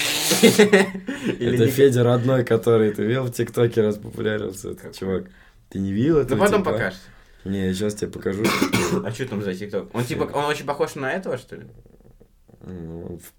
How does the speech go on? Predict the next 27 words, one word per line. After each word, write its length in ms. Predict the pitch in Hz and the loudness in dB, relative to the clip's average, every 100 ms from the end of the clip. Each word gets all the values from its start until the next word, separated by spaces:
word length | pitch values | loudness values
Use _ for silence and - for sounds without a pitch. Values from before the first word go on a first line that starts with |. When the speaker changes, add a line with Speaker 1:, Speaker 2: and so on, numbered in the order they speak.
| - - | -20 -10
Speaker 1:
практически 680 | 95 95 98 95 95 - 98 | -6 -6 -6 -10 -10 -12 -10
думаю, 320 | 101 98 92 | -8 -6 -8
что 180 | - 95 | -8 -10
он 100 | 90 | -8
Моргенштерн. 680 | 90 92 90 - 90 85 - _ - - - - | -8 -10 -12 -10 -10 -10 -16 _ -20 -20 -20 -10
Он 160 | 92 | -8
у 60 | 90 | -6
него 140 | 92 92 | -4 -4
даже 200 | 92 92 | -4 -4
называется 600 | 92 95 95 92 95 92 | -4 -2 -2 -2 -6 -8
Instagram 380 | 90 95 90 - | -8 -8 -4 0
Speaker 2:
Не 80 | 139 | 2
Speaker 1:
Федя. 80 | 143 | 2
Speaker 2:
Моргенштерн? 480 | 139 139 - 170 123 - - _ - | 2 0 0 -6 -8 -18 -20 _ -6
Speaker 1:
Моргенштерн 680 | 98 95 104 - 110 104 98 | -4 -2 -4 -4 -4 -2 -4
Федя. 320 | 92 90 - | -4 -4 -4
Speaker 2:
Покажи, 360 | 117 120 110 - - | -2 -2 -2 -10 -14
покажи. 420 | - 101 123 110 - - - - - - - - - _ _ - - - | -12 -6 -4 -4 -8 -18 -20 -20 -20 -20 -20 -20 -20 _ _ -20 -20 0
А, 420 | 120 160 170 165 | 6 6 8 6
это 200 | 131 175 180 | 6 6 4
он 100 | 151 | 4
же 80 | |
в 60 | 127 | -2
клипе, 220 | 151 120 | -4 -2
да, 120 | 104 127 | -2 -2
снимался? 480 | 151 127 104 98 | -4 -4 -2 -2
Speaker 1:
Да. 120 | 92 | -4